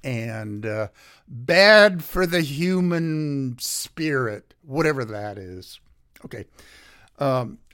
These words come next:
horrible news from despicable DeSantis land. A Florida school district has removed a children's book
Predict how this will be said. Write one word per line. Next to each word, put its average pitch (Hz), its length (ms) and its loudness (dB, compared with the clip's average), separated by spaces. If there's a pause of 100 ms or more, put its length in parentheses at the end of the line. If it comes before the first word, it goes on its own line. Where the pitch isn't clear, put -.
(300)
horrible 226 720 4
news 156 800 0
from 135 640 -4
despicable 185 1040 -6 (520)
DeSantis 160 1000 -4
land. 113 420 -6 (420)
A 156 80 -6
Florida 262 580 2
school 294 460 0
district 165 520 -2
has 165 260 -4
removed 185 760 0 (520)
a 160 340 0 (180)
children's 214 840 0
book 151 480 -4